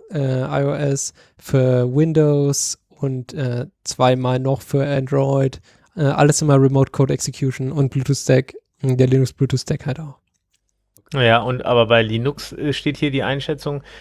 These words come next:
Speaker 2: dass, ähm, Systeme, deren Kernel mit Stack Protection kompiliert wurden, höchstwahrscheinlich nur durch Abstürze gefährdet sind.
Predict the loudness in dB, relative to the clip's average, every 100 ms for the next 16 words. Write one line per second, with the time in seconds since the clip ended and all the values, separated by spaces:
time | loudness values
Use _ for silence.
0 | -20 _ 2 2 2 -6 -16 -8 -4 -2
1 | -2 -4 -6 -8 -14 _ _ _ _ _
2 | _ _ _ _ _ -20 _ _ _ _
3 | -2 -2 0 0 2 2 0 0 0 0
4 | 0 0 -2 -2 -2 -4 -4 -4 -4 -4
5 | -4 -2 0 0 0 2 2 2 0 -2
6 | -2 -2 0 0 -2 0 2 2 2 0
7 | -2 -2 0 -2 -2 -12 -2 -2 -2 -6
8 | -12 -12